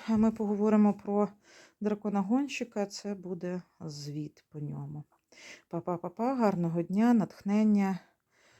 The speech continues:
легких хрестиків. А, мирного неба. Це саме головне, щоб не прилітало. Хай вас Бог береже, янголом-охоронця вам на плечі.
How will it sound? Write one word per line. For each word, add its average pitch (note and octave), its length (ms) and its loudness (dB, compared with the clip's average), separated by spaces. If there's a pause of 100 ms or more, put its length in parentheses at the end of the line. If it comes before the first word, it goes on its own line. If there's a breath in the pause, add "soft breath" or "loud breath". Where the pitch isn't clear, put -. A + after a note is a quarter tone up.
(140 soft breath)
легких F#3 460 0
хрестиків. G#3 720 -4 (1600 soft breath)
А, A#3+ 320 4
мирного A#3 460 8
неба. F#3+ 300 2
Це G3+ 140 -6
саме B3 300 4
головне, A3+ 500 2
щоб G3 240 -6
не G3+ 100 4
прилітало. G#3 720 2 (1200 loud breath)
Хай - 180 -8
вас E3+ 160 -2
Бог E3 260 -4
береже, F3 320 -4
янголом-охоронця D#3 1000 -6
вам D3 120 -10
на C#3+ 100 -8
плечі. - 460 -18